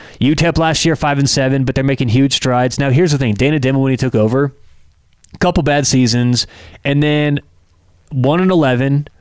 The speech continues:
three and five, seven and five in a three-year span.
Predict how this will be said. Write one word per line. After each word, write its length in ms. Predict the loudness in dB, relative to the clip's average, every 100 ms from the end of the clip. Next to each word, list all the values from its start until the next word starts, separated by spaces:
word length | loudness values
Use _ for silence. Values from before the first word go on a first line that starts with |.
| _ -10
three 340 | -4 -2 0
and 120 | -2
five, 540 | 0 0 2 0 -2 -12 _ _
seven 460 | -6 -2 0 0 0
and 140 | 0
five 560 | 0 0 0 0 -2 -4 -2
in 100 | -2
a 60 |
three-year 340 | 0 0 0 0
span. 520 | -2 0 0 -2